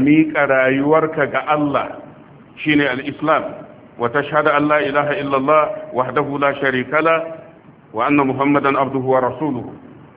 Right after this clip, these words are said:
Sai da ya gama, sai mala'ika Jibril ya ce, "Fa iza fa'altu zalika." "To Muhammadu, idan nayi haka, fa ana muslim?" Ni musulmi ne?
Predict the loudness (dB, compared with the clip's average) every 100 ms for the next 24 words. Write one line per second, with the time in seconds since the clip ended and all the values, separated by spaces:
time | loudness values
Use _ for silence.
0 | -20 -20 -20 -20 -20 -20 -4 0 4 4
1 | 2 2 2 -2 -4 -16 -20 -20 -20 -20
2 | -20 -12 -4 0 2 0 0 -2 -2 0
3 | 0 0 -2 -4 -10 -10 -16 -20 -20 -20
4 | -20 -20 -20 -12 -4 -2 -2 0 2 2
5 | 0 -2 0 -2 -2 -10 -6 0 0 0
6 | -6 -10 -12 -12 -20 -20 -20 -20 -20 -20
7 | -6 -2 0 2 2 2 0 -2 0 2
8 | 2 2 2 2 0 -2 -2 -8 -10 -20
9 | -20 -20 -20 -20 -20 -20 -20 -20 -20 -20
10 | -20 -20 -6 -4 0 2 2 2 -2 -2
11 | -2 0 0 -2 -10 -16 -20 -20 -20 -20
12 | -20 -20 -20 -8 -2 2 2 2 0 -2
13 | 2 2 4